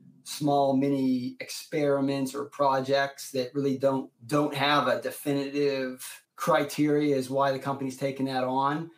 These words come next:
because you never know from an innovation perspective what that might spark or what that might do. Now, not all of them are gonna come to fruition, but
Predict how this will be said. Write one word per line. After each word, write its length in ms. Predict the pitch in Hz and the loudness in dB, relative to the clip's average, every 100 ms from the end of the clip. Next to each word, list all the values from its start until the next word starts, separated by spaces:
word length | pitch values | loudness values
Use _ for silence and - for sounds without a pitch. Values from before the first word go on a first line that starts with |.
| _ | _
because 280 | 151 170 143 | -4 -2 2
you 60 | 151 | 2
never 200 | 165 156 | 2 2
know 560 | 160 156 147 143 131 | 4 4 4 4 0
from 200 | - 143 | 0 2
an 80 | 139 | 2
innovation 520 | 147 131 147 143 131 | 2 2 2 0 -4
perspective 720 | 127 120 - 123 - 131 123 131 | -6 -10 -8 -10 -6 -8 -8 -4
what 360 | 127 135 131 _ _ _ - | 0 0 -2 _ _ _ -4
that 320 | 135 135 143 | 0 0 0
might 300 | 139 131 - | -2 -2 -6
spark 560 | - - 143 135 127 - | -10 0 2 2 0 -4
or 240 | 131 131 127 | -4 -2 0
what 280 | 143 139 | 0 0
that 240 | 139 131 135 | -2 -2 -2
might 480 | 135 135 131 - - _ _ _ _ 117 | -2 -2 -6 -8 -20 _ _ _ _ -4
do. 340 | 131 156 143 | 0 2 2
Now, 200 | 135 131 | 0 2
not 220 | 139 147 156 | 4 6 6
all 200 | 156 147 | 6 6
of 60 | |
them 100 | 135 | 4
are 60 | 135 | 2
gonna 160 | 131 | 2
come 240 | 127 139 131 | 2 2 0
to 120 | 131 | -2
fruition, 680 | - 127 151 156 131 123 120 | -4 -2 0 0 -4 -8 -6
but 320 | 135 127 - | -4 -4 -6